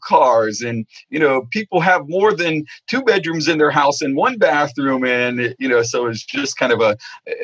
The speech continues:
a, a discovery situation where I didn't realize it. But I had mentioned to you before that I, my parents, even at an early age, instilled in me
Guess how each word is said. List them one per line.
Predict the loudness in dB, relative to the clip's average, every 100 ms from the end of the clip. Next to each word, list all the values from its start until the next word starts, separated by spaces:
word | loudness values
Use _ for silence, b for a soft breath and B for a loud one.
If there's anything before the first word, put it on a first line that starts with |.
| -2
a, | 0 2
a | 0
discovery | 0 0 2 2 0 -4
situation | -4 -4 0 2 2 0 -2
where | 0
I | 0
didn't | 0 -2 -4
realize | -2 -2 -2 -4 -6 -6
it. | -8 -6
But | -6 -6 _ _ 2
I | 4
had | 4
mentioned | 0 -4 -2
to | -2
you | -2
before | -4 0 2 2
that | 2 2
I, | 2 -2 _ _ -4
my | 0 0 -2 _ -4
parents, | 0 2 2 0 -4 -4
even | -4 0
at | 0
an | 0 -2
early | -2 0 0 -2
age, | -2 -2 -2 -4
instilled | -4 -4 -4 -2 -2 0
in | -2
me | -4 -6